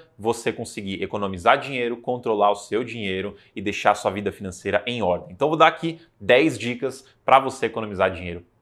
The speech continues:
em dois mil e vinte e três. Bom, por que que eu economizaria dinheiro? O mais óbvio é porque eu quero melhorar minha qualidade de vida, eu quero realizar sonhos, eu quero fazer compras, eu tenho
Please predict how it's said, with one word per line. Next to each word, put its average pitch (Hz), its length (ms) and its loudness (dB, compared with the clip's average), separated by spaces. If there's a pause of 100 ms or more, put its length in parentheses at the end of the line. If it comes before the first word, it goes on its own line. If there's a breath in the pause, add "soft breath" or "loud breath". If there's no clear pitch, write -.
em 101 100 -6
dois 92 160 -2
mil 87 120 -6
e 85 40 -8
vinte 95 180 -12
e - 40 -16
três. - 380 -10
Bom, - 500 4
por 165 100 4
que 254 120 -2
que 262 100 -2
eu 254 60 6
economizaria 185 720 4
dinheiro? 131 440 -2
O 110 100 -8
mais 131 460 0
óbvio 98 540 2
é 104 100 6
porque 120 280 -2
eu 139 40 0
quero 127 360 2
melhorar 185 340 0
minha 147 120 -4
qualidade 127 400 2
de 98 60 -6
vida, 98 400 -6
eu - 100 -16
quero 104 260 2
realizar 107 360 2
sonhos, 92 540 -2
eu 85 80 -8
quero 107 260 2
fazer - 360 -2
compras, 101 500 -2
eu 113 80 -6
tenho 170 380 -6